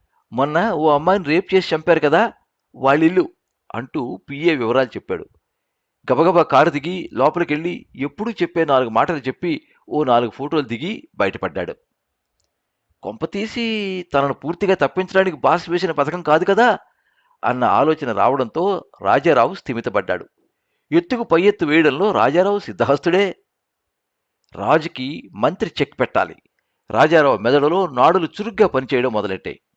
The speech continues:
మూడు మారడంతో ఆ రోజు కార్యక్రమాలు యథావిధిగా ముగించి ఇంటికి చేరాడు.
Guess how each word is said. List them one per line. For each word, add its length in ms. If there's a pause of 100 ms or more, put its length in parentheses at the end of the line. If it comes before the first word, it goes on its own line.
(840)
మూడు 220
మారడంతో 640
ఆ 140
రోజు 200
కార్యక్రమాలు 500
యథావిధిగా 540
ముగించి 540 (240)
ఇంటికి 400
చేరాడు. 280